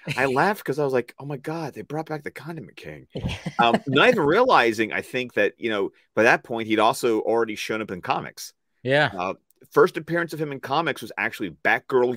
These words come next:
Speaker 1: year one.
Speaker 2: <laughs> Let's see.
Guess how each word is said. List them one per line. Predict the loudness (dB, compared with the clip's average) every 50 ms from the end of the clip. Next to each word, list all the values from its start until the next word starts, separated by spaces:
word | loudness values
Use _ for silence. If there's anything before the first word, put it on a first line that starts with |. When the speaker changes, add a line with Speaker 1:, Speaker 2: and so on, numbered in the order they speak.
| -2 0
Speaker 1:
year | 0 0 2
one. | 0 0 -2 -2 -2 -4 -8 -14 _ _ _ _ -20 -20 -20 -20 -20 _ _ _ _ _ _ _ _ -12
Speaker 2:
<laughs> | -12 -12 _ -16 -18 -16 _ -16
Let's | -16 -16 _ -20 -20 -16 -14
see. | -12 -14 -14